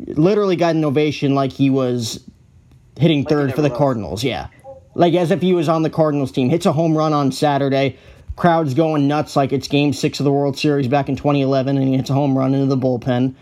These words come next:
Speaker 1: And the Cardinals are a good team. They're contenders this year, and, uh,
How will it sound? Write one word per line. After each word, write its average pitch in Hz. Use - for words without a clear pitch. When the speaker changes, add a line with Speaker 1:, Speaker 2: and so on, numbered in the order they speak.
Speaker 1:
And 160
the 165
Cardinals 262
are 202
a 180
good 190
team. 220
They're 147
contenders 175
this 127
year, 123
and, 131
uh, 131